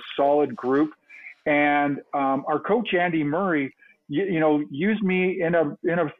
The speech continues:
fairly regular rotation and, and really leaned on me for leadership. Similar experience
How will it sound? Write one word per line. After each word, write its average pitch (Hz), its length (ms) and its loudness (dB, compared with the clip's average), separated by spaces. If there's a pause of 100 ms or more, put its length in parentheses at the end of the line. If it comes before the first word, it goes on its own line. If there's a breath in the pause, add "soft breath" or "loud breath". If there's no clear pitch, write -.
(280)
fairly 180 320 6
regular 160 520 4
rotation 156 840 0
and, 135 300 0
and 139 200 0
really 180 260 6
leaned 160 420 2
on 147 220 4
me 147 260 -2
for 139 120 2
leadership. 151 560 0 (360 loud breath)
Similar 185 340 4
experience 180 540 -2